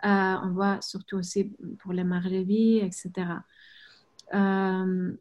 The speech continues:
mais après, quand je parlais sur les trois é-, écoles classiques, c'est parce que ce sont,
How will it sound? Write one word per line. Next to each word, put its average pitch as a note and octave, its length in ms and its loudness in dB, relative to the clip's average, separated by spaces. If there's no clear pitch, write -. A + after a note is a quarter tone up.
mais A3+ 160 6
après, C4+ 600 0
quand A3 180 2
je G#3 100 2
parlais A3+ 520 2
sur A3 280 -4
les G#3 180 4
trois A3+ 340 0
é-, G#3+ 220 -2
écoles G#3 340 0
classiques, G3+ 520 -2
c'est A#3 180 -4
parce A3+ 200 -4
que G#3+ 80 -2
ce G3+ 120 -4
sont, A3 280 2